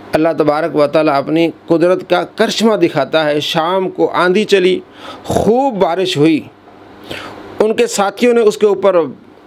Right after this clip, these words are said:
शापर चढ़ने की कोशिश की, लेकिन अंदर पानी जाने लगा। इतनी बारिश हुई कि ओले पड़ने लगे, इनके साथी भाग गए,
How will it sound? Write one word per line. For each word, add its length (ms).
शापर 480
चढ़ने 320
की 120
कोशिश 320
की, 180
लेकिन 240
अंदर 220
पानी 280
जाने 220
लगा। 280
इतनी 360
बारिश 420
हुई 260
कि 380
ओले 300
पड़ने 340
लगे, 320
इनके 280
साथी 280
भाग 360
गए, 220